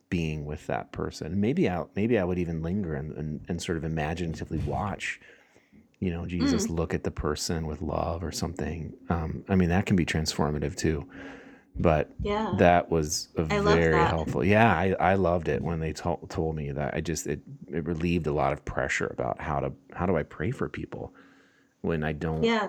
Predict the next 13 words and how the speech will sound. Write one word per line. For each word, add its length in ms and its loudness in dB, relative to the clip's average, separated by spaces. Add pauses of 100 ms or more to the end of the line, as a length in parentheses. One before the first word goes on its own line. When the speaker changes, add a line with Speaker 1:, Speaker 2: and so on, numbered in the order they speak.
(120)
Speaker 1:
you 100 2
know, 340 -2 (840)
when 260 -4
I, 140 0 (340)
when 140 -2
I 60 -2
feel 240 2
a 40 2
little 220 4
disingenuous 720 0
sort 180 -2
of 80 0
explaining 840 -2